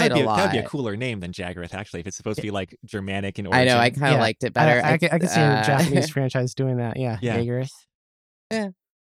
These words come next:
Speaker 2: Either way, they have, it takes a while, sure, and I understand why the author's reassuring at the beginning that eventually they will fight. But, like,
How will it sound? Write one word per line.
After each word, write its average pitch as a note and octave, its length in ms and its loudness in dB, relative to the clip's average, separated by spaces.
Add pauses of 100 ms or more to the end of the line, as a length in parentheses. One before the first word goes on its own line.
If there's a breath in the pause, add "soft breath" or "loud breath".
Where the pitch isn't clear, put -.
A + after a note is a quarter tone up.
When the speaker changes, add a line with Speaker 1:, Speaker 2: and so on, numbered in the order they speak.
(140)
Speaker 2:
Either F3 300 4
way, C3+ 380 4
they D#3 240 0
have, G3 240 0 (440)
it F3 140 -4
takes B3 300 0
a E3+ 60 2
while, A2+ 340 0
sure, G2+ 320 -2
and A#2 120 0
I C3+ 60 2
understand C#3+ 320 -2
why B2+ 60 -2
the B2 100 0
author's A#2 460 -4
reassuring A2 800 -2 (100)
at - 140 -12
the A2 80 -14
beginning G#2 460 -8
that F#2+ 120 -8
eventually C3 540 -2
they A2+ 160 -2
will G2+ 160 -6
fight. E2 320 -8 (600)
But, A#2+ 200 0
like, A#2 260 -2